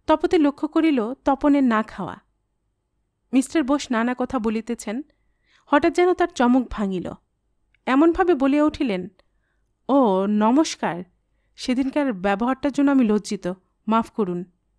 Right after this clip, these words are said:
বিস্মিত তপন বলিল, "মাফ চাওয়ার কি কারণ ঘটল বুঝলাম না তো?" "এ, সেদিন না জেনে আপনাকে একটা অন্যায় কথা বলে ফেলেছিলাম।" "ও, সেই ইডিয়ট?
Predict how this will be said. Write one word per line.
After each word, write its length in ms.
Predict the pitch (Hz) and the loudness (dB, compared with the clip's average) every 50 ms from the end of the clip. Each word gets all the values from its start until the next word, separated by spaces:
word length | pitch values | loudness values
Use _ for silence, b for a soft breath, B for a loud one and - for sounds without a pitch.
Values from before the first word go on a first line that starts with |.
| _ _ _ _ _ _ _ _ _ _ _ _ _ _ _ _ _ _ _ _ _ _ _ - | _ _ _ _ _ _ _ _ _ _ _ _ _ _ _ _ _ _ _ _ _ _ _ -4
বিস্মিত 340 | 220 277 277 - - - - | -2 -2 -2 -2 -2 -2 -2
তপন 360 | 370 349 302 302 320 311 302 | 0 2 2 2 2 2 4
বলিল, 400 | 285 311 294 330 294 214 185 175 202 _ _ _ _ _ _ _ _ _ _ _ - | 4 2 2 2 0 -2 -4 -6 -10 _ _ _ _ _ _ _ _ _ _ _ -6
"মাফ 380 | 190 196 202 196 202 214 208 - | -4 -2 0 0 0 0 -2 -4
চাওয়ার 240 | - 285 285 294 285 | -4 -2 -2 -2 -2
কি 140 | - 302 294 | -4 -6 -6
কারণ 340 | - 269 262 269 277 277 | -2 -2 0 0 0 0
ঘটল 300 | 262 - 285 269 - 285 | 0 -2 -4 -4 -2 -4
বুঝলাম 420 | 247 220 233 220 - - 269 262 254 | -4 -2 -4 -4 -4 -2 -2 0 0
না 160 | 254 247 240 | 0 -2 -2
তো?" 280 | - - 294 359 - _ _ _ _ _ _ _ _ _ _ _ _ _ _ _ _ _ _ _ _ _ _ _ _ _ _ _ _ - | -4 -4 -6 -6 -6 _ _ _ _ _ _ _ _ _ _ _ _ _ _ _ _ _ _ _ _ _ _ _ _ _ _ _ _ -6
"এ, 100 | 185 208 | -6 -6
সেদিন 340 | 196 - - 233 196 247 240 | -4 -2 -2 -2 0 2 2
না 200 | 226 202 196 202 | 2 2 0 -2
জেনে 220 | 190 226 240 262 262 | 0 0 2 2 2
আপনাকে 360 | 254 247 - 277 262 - 285 | 0 0 -2 -2 -2 -4 -6
একটা 180 | 269 - 262 | -6 -4 -2
অন্যায় 240 | 233 233 240 254 254 - | 0 0 0 0 0 -2
কথা 180 | 262 247 262 240 | -2 -2 -2 -2
বলে 220 | 196 208 202 214 | 0 0 -2 -2
ফেলেছিলাম।" 640 | - - 185 175 170 175 - 175 160 160 - - - _ _ _ _ _ _ _ _ _ _ _ _ _ _ _ _ _ _ _ _ _ _ _ _ _ _ _ _ - | -4 -4 -6 -6 -8 -10 -10 -12 -10 -10 -12 -12 -16 _ _ _ _ _ _ _ _ _ _ _ _ _ _ _ _ _ _ _ _ _ _ _ _ _ _ _ _ -2
"ও, 360 | 208 220 208 185 170 165 180 | 0 0 2 0 -2 -4 -6
সেই 400 | - - 214 226 220 - - 208 | -6 -4 -4 -4 -4 -4 -6 -4
ইডিয়ট? 560 | 190 254 285 302 247 175 170 - - - | -2 0 0 0 0 -2 -4 -8 -16 -20